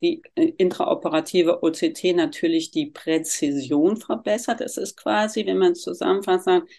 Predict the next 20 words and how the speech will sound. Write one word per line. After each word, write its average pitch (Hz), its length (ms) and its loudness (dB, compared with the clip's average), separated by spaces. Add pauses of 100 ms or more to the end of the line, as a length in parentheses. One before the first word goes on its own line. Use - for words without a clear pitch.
(120)
wie 214 180 -2
eine 190 320 4
Online-Kontrolle, 175 960 4
ein 165 240 2
direktes 208 640 -2
Feedback, - 640 -2 (240)
was 170 220 -2
man 170 300 6 (100)
sonst 165 420 0
erst 160 200 -2
später 147 500 0
sehen 131 480 -2
würde. - 440 -4 (200)
Und - 420 2 (100)
es 165 180 0
ist 175 260 0
auch 160 240 4
ein - 380 -2
sagenhaftes 170 880 0
Teaching-Tool. 233 1120 2